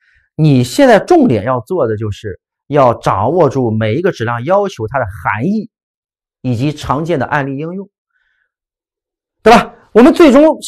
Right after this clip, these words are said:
考试要考的是一种职业水平嘛。我们现在说这会计资格评价嘛，水平评价其实初级还是中级还是高级，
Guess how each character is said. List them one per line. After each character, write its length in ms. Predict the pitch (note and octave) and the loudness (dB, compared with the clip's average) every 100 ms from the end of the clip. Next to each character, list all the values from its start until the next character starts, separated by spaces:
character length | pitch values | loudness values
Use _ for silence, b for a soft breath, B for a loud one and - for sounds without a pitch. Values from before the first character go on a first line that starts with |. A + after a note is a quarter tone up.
| - | -4
考 260 | F#2+ A#2+ | 0 0
试 200 | A#2 F4 | 0 4
要 120 | E4 F3+ | 4 4
考 300 | - G#2+ G2+ | 0 -6 -4
的 80 | |
是 160 | D#3 G3 | -6 -6
一 60 | F#3 | -8
种 200 | D#3 G2+ | -10 -14
职 280 | - - F#3+ | -14 -6 -4
业 140 | B3+ | -4
水 240 | F3 - A2 | -6 -8 -10
平 280 | G2 G2 A#2+ | -10 -12 -10
嘛。 120 | E3+ _ _ _ _ _ _ _ | -12 _ _ _ _ _ _ _
我 60 | E3 | -4
们 80 | G#3 | 0
现 120 | A3+ | 4
在 120 | A3 | 4
说 140 | G#3+ G#3 | 4 4
这 220 | G#3+ G#3 | 2 -2
会 240 | - A3+ | 0 2
计 160 | G3+ F#3+ - _ _ _ _ _ - | 2 0 -4 _ _ _ _ _ -20
资 240 | - - B3 | -16 -6 -2
格 140 | E3 | 0
评 240 | D3+ C3+ D#3 | -2 -2 0
价 220 | A3+ F3+ | 2 2
嘛， 240 | B2 A#2 - _ _ _ _ _ | -2 -6 -14 _ _ _ _ _
水 180 | - D#3 | -2 0
平 140 | F#3 | 0
评 80 | G3 | 0
价 80 | F#3+ | 0
其 100 | F#3+ | -2
实 20 | |
初 240 | F#3+ B3 | -4 -4
级 100 | F3+ | 0
还 80 | E3+ | 0
是 60 | F3+ | 0
中 180 | G#3 E3 | -4 -6
级 80 | |
还 80 | D3 | -6
是 80 | D#3 | -4
高 180 | F#3 F3+ | -2 -4
级， 180 | C3 | -6